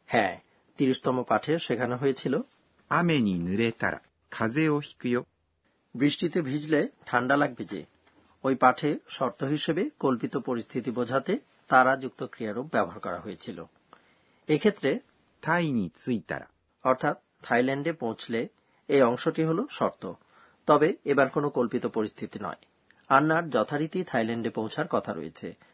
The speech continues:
Speaker 1: তাই ভবিষ্যতে কোনো একটি বিষয় সম্পন্ন হয়ে গেলে তারপর করণীয় কি হবে তা উল্লেখ করতে গিয়ে আগের অংশে অর্থাৎ শর্তবোধক অংশে তারা ক্রিয়ারূপ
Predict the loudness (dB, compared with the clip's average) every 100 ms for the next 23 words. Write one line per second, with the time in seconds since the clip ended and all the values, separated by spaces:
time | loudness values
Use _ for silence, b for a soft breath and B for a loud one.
0 | b 2 4 2 -2 0 2 0 0 0
1 | 0 0 -2 -2 -2 -2 -2 -2 -2 -4
2 | -2 -2 -2 -6 -4 -2 2 2 0 -6
3 | b b b 4 4 4 -2 0 0 0
4 | -2 -6 -6 -4 -2 0 0 -2 _ 0
5 | 2 4 0 -2 -4 -4 -2 -2 -4 b
6 | b b 4 4 2 0 -2 -4 -4 -4
7 | -4 -2 -2 -2 -4 b b b 2 2
8 | 4 2 2 -2 -6 -8 -4 -4 -6 b
9 | b 4 6 6 4 -2 -4 -4 -6